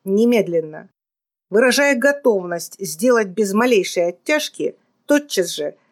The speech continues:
все решительные шаги впредь до окончательного утверждения всех условий такого мира полномочными собраниями народных представителей всех стран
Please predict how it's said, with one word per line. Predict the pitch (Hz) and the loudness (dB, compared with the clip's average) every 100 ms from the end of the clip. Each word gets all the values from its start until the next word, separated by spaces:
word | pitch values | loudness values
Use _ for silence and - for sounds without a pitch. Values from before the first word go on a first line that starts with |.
| _ | _
все | - 262 | 0 2
решительные | 240 226 302 285 254 247 | 2 2 0 0 0 2
шаги | 240 254 233 185 143 _ _ _ | 0 0 0 -2 -4 _ _ _
впредь | - - 247 220 | -8 0 2 2
до | 208 254 | 0 0
окончательного | 254 277 269 226 196 180 180 180 | 2 2 2 2 2 0 0 0
утверждения | 185 185 190 180 208 190 170 | 0 -2 -2 0 0 2 0
всех | 175 196 196 | 0 0 0
условий | 214 240 214 165 | -2 0 2 2
такого | 160 170 175 180 | 0 2 2 4
мира | 196 165 147 - _ _ _ - | 4 4 2 -2 _ _ _ -2
полномочными | 190 190 196 190 - 185 | 0 2 2 0 0 0
собраниями | 180 196 196 196 180 170 180 | 0 0 2 2 0 -2 -2
народных | 185 196 185 175 | 0 0 0 -4
представителей | - 170 - 196 202 196 170 175 | -8 -8 -2 0 0 -2 -4 -6
всех | - 180 170 | -6 -6 -6
стран | - 233 269 | -2 0 0